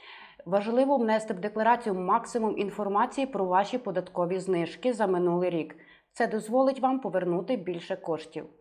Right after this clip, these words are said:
Якщо ж ви хочете залишити декларацію такою, якою вона є, нічого там не вписувати більше і не коригувати, то в такому випадку після закінчення терміну подачі декларації саме така, яка вона є на сайті,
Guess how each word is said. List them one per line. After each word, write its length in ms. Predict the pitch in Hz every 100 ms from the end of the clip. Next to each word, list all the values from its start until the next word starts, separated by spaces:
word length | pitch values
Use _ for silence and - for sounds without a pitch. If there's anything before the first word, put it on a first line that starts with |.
| _ _ - _
Якщо 420 | 175 175 - 208
ж 100 | 240
ви 100 | 285
хочете 580 | 285 233 196 180 - 160
залишити 520 | 147 196 226 254 254
декларацію 760 | 190 202 202 196 202 208 202 185
такою, 380 | 233 233 208
якою 640 | 180 180 190 190 190 190 175
вона 240 | 175 170
є, 500 | 156 160 151 165 254 - - 220
нічого 400 | 240 247 214 190
там 240 | 190 190
не 100 | 180
вписувати 680 | 175 - 247 247 226 233 226
більше 340 | 220 202 -
і 180 | - 240
не 160 | 233 220
коригувати, 880 | 202 185 170 185 165 175 175 262 262 - -
то 80 | 254
в 60 |
такому 420 | 254 277 302 294 233
випадку 400 | 214 180 - 208
після 340 | 254 254 214
закінчення 640 | 202 214 220 196 208 202
терміну 500 | 202 196 180 180 190
подачі 500 | 190 208 180 180 190
декларації 840 | 180 180 185 175 151 202 220 254 285 - -
саме 440 | - - 254 240 226
така, 560 | - 226 - 254 269
яка 300 | 262 247 208
вона 240 | 196 196 185
є 240 | 180 233
на 160 | 220 190
сайті, 560 | - 175 180 180 285